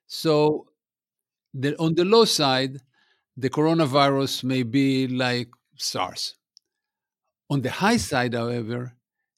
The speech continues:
it may be comparable to the Spanish influenza of nineteen eighteen, which killed millions of people, or on the economic side,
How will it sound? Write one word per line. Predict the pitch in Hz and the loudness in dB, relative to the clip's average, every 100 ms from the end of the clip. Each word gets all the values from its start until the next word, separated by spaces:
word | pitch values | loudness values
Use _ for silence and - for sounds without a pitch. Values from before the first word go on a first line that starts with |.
| _ | _
it | 131 123 | -8 -4
may | 135 165 175 | 0 4 4
be | 156 | 2
comparable | 147 131 120 147 143 127 135 | -4 -6 -2 -2 0 -2 -4
to | 117 127 | -4 -6
the | 113 107 117 117 113 107 _ _ _ _ | -6 -4 -2 -2 -4 -6 _ _ _ _
Spanish | - - - 147 143 - | -8 -6 0 0 0 -2
influenza | 131 - 127 131 120 123 | -6 -4 -4 -4 -2 -2
of | 110 120 | -4 -4
nineteen | 123 120 123 113 | -4 -4 -4 -6
eighteen, | 107 104 160 156 151 143 117 | -8 -4 -2 -2 -4 -6 -6
which | 107 101 - - - _ | -8 -10 -12 -12 -16 _
killed | - 120 104 | -6 -6 0
millions | 127 147 151 | 0 2 0
of | 139 - | -4 -4
people, | 139 135 143 139 - _ _ _ - | -4 -2 -6 -6 -14 _ _ _ -10
or | 120 117 110 107 - 113 _ _ - | -6 -4 -4 -6 -12 -20 _ _ -14
on | 107 | -10
the | |
economic | 107 - 127 185 180 | -8 -4 0 2 0
side, | - 135 120 120 113 | -2 -4 -2 -2 -6